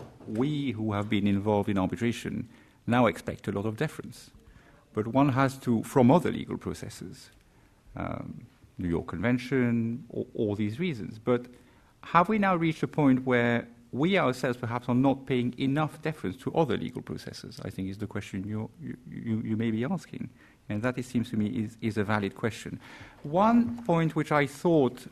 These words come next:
uh, we might, you have many topics already that you, you may want to raise from the floor. One, one thing which really emerged,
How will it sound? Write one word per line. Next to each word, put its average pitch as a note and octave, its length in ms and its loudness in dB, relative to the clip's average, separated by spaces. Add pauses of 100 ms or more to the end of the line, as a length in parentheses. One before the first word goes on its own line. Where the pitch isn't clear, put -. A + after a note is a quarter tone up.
uh, A2 300 2
we A#2 220 2
might, C3+ 300 6 (500)
you G#2 80 0
have G#2 120 0 (720)
many B2 360 6
topics - 480 -2
already F#2+ 460 0
that G2 180 -2
you, G2+ 200 -2
you G#2+ 160 -2
may A2+ 120 4
want G2+ 220 0
to G#2+ 100 -4
raise G2 220 0
from G2 160 -2
the G#2 80 -2
floor. C#3 240 -2
One, F#3 340 0 (540)
one G3+ 200 8
thing G3+ 260 4
which F#3 160 2
really F3+ 440 0
emerged, D3+ 640 2